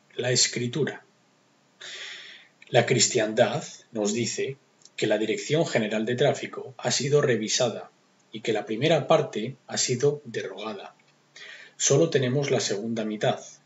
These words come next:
Esta es la cristiana, la, la ley cristiana. El judaísmo nos dice que la primera mitad es la Dirección General de Tráfico y que la segunda mitad no es cierta,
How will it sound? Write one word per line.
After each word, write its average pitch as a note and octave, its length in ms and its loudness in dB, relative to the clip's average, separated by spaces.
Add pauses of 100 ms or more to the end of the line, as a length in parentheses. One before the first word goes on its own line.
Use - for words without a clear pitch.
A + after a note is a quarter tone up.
(400)
Esta C3 360 0
es A2+ 160 -2
la C#3 140 0
cristiana, - 600 -10 (120)
la, - 120 -12 (160)
la G2+ 120 -10
ley - 140 -8
cristiana. - 540 -10 (1600)
El B2 120 2
judaísmo C3 880 4 (180)
nos G#2 220 -2
dice C#3 480 -2 (100)
que G#2 140 -2
la G2 140 -6
primera C3 380 -2
mitad A2+ 520 -4
es A2+ 100 -2
la A#2+ 100 0
Dirección G2+ 460 -6
General G#2 320 -6
de G2 140 -10
Tráfico C3 600 -4
y E3 140 -4
que D3+ 140 2
la C3+ 80 2
segunda B2+ 420 0
mitad A2+ 400 0
no G#2+ 180 -4
es G2 140 -4
cierta, - 500 -4